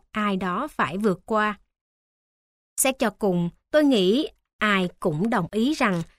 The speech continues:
là một bà mẹ khốn nạn còn tệ hơn có một bà mẹ như thế nhiều. Vì vậy, trong những ngày và những tuần sau đó, tôi bắt đầu chuyển nỗi đau của mình thành tức giận. Tức giận về toàn bộ sự việc.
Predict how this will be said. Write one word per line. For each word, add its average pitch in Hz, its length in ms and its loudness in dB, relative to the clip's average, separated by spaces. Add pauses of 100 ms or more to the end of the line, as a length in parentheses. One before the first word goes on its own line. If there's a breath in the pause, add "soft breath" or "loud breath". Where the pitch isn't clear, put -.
(140)
là 254 200 4
một 233 340 4
bà 208 140 2
mẹ 180 180 0 (100)
khốn 285 340 0
nạn 175 280 2 (120)
còn 202 160 2 (100)
tệ 202 220 4
hơn 320 380 4
có 220 120 2
một 220 260 2
bà 170 180 0
mẹ 160 200 -4
như 175 180 -4
thế 175 200 -8
nhiều. 202 380 -2 (640)
Vì 220 180 2
vậy, 190 320 0 (100)
trong 196 240 2
những 180 220 -2
ngày 196 260 0 (200)
và 202 240 2
những 196 240 -2
tuần 202 240 0
sau 208 220 -2
đó, 202 300 2 (380)
tôi 311 220 2
bắt 359 160 0
đầu 202 180 2
chuyển 190 320 0
nỗi 185 200 -2
đau 202 260 2
của 190 200 -4
mình 196 320 -2
thành 165 400 -4
tức - 180 -4
giận. 175 280 0 (560)
Tức 392 160 -2
giận 196 300 2 (140)
về 214 140 2
toàn 214 380 2
bộ 196 220 0
sự 190 240 0
việc. 196 200 2